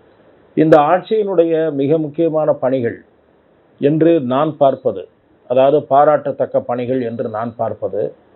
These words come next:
ஆ, காலையிலே அரசு பள்ளிக்கு வருகிற மாணவர்களுக்கு சிற்றுண்டி அளிக்கக்கூடிய திட்டம். மறைந்த முதலமைச்சர்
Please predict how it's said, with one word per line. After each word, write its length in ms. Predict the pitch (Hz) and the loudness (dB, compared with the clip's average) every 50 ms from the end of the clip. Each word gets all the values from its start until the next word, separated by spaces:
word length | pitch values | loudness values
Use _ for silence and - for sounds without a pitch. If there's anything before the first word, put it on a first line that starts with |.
| _ _ _ _ _ _ _ _ _ _ _ _ _ _ _ _ _ _ _ _ _ - - - | _ _ _ _ _ _ _ _ _ _ _ _ _ _ _ _ _ _ _ _ _ 0 2 4
ஆ, 720 | 131 131 131 127 123 123 123 120 120 120 120 117 117 110 - _ _ _ _ _ _ _ _ _ _ _ _ | 4 4 2 2 0 0 -2 -2 -2 -2 -2 -2 -4 -6 -8 _ _ _ _ _ _ _ _ _ _ _ _
காலையிலே 920 | - 165 175 190 208 214 208 190 175 170 165 175 180 180 180 180 170 - - _ _ _ | 4 4 4 6 6 4 2 2 2 4 4 4 4 4 2 0 0 -2 -4 _ _ _
அரசு 360 | - 120 143 165 170 - 185 165 | -2 0 0 0 0 -2 -6 -2
பள்ளிக்கு 380 | - 151 143 143 135 - 135 | 0 0 0 0 -2 0 0
வருகிற 300 | 127 123 123 117 120 117 | 2 2 2 2 0 0
மாணவர்களுக்கு 920 | 110 113 117 135 151 156 143 135 120 113 110 110 98 - 131 143 143 139 139 - | 0 0 -2 0 0 2 2 2 2 0 -2 -10 -8 -4 -2 0 0 -2 -2 -4
சிற்றுண்டி 440 | 151 143 147 151 151 143 131 120 120 | -6 -6 -4 -2 -2 -2 -2 -2 -2
அளிக்கக்கூடிய 680 | 110 107 110 92 - 104 98 - 101 95 104 123 123 | -4 -4 -6 -8 -12 -14 -12 -10 -8 -6 -6 -6 -4
திட்டம். 340 | - 104 90 - - - - _ _ _ _ _ _ _ _ _ _ _ _ _ _ _ _ _ _ _ _ _ _ _ _ | -6 -10 -8 -6 -6 -6 -6 _ _ _ _ _ _ _ _ _ _ _ _ _ _ _ _ _ _ _ _ _ _ _ _
மறைந்த 720 | - 120 135 147 170 180 190 185 185 185 175 175 170 160 139 139 | 2 4 6 6 6 4 4 4 6 6 8 8 6 4 0 0
முதலமைச்சர் 640 | 143 160 165 165 160 151 - - 156 139 120 - | 0 2 2 2 0 0 -2 2 2 2 2 0